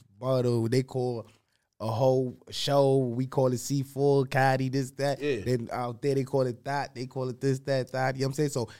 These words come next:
Speaker 1: it's like, everybody got their own shit, it's just something was called to it.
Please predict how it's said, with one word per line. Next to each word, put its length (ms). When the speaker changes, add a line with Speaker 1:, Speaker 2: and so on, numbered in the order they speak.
Speaker 1:
it's 140
like, 260
everybody 360
got 160
their 140
own 100
shit, 360
it's 160
just 320
something 560
was 180
called 420
to 180
it. 100